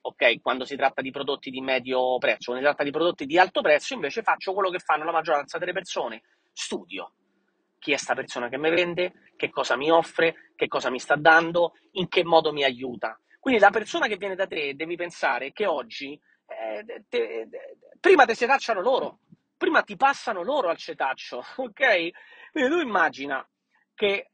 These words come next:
se il tuo funnel deve essere una sorta di s-, di fare una sorta di scrematura e devi fare quindi appunto un setaccio, in realtà il setaccio e la scrematura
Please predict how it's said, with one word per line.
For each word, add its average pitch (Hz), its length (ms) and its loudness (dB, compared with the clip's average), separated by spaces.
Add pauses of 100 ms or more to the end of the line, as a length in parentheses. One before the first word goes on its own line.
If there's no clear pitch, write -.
(140)
se - 260 0
il 302 260 0
tuo 247 160 -4
funnel 233 380 -2
deve 185 160 -4
essere 196 280 -6
una 190 180 -6
sorta 226 320 -4
di 190 120 -10
s-, - 180 -18
di 175 240 -16
fare 220 320 4
una 180 160 -8
sorta 220 260 -2
di 175 80 -10
scrematura 180 580 -2
e - 20 -4
devi 160 180 -4
fare 180 240 2
quindi 190 160 -6
appunto 185 460 -4
un 254 140 -6
setaccio, 190 640 2
in 277 100 -8
realtà 165 560 2
il 180 160 -10
setaccio 135 680 -4 (300)
e - 80 -8
la 131 60 -2
scrematura 120 540 -10